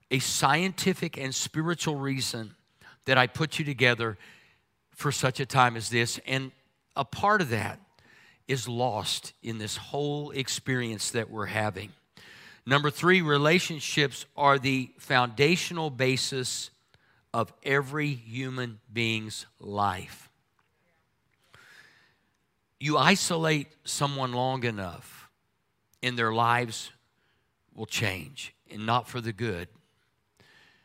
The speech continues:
We need to be together. We need to gather together. Matter of fact, it, it, it, here, here are some things to look for. Let me just give you some, so how do I know what it means to be the kind of friend or have a relationship?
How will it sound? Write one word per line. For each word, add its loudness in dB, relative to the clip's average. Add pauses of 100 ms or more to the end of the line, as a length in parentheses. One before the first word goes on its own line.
(600)
We -2
need 2
to -6
be -4
together. -4 (120)
We -4
need 2
to -2
gather 2
together. -4 (1040)
Matter 6
of 0
fact, 4
it, -8
it, -18
it, -6
here, 4
here 2
are 2
some -4
things -4
to -4
look -4
for. -6
Let -4
me -6
just -8
give -4
you -4
some, -10
so -8
how -2
do -2
I 2
know 0
what 0
it -2
means -4
to -12
be -2 (960)
the -4
kind 2
of -4
friend 2
or -2
have 2
a -2
relationship? 0